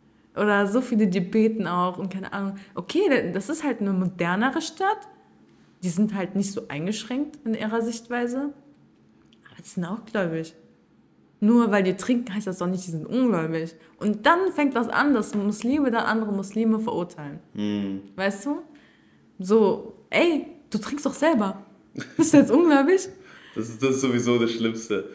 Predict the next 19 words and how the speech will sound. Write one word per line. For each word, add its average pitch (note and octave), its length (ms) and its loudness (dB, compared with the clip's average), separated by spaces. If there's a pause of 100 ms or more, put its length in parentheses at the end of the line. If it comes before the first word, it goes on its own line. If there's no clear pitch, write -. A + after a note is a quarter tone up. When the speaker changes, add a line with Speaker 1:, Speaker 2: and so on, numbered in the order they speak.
(180)
Speaker 2:
Auch C3+ 280 2
so C3 80 0
zum B2+ 180 0
Beispiel B2+ 200 2
diese A2 180 2
typische A2+ 380 -4
Sache G#2+ 300 0
so, G#2+ 320 0 (300)
äh, G2 400 4
ja, G2+ 120 2
du G2+ 120 -8
trinkst B2+ 300 -4
keinen G#2 140 -4
Alkohol, B2 460 0
oder A2+ 220 0
nee, A#2 160 2
du, A2 180 -4
du G#2 160 -4
rauchst, G#2+ 520 -2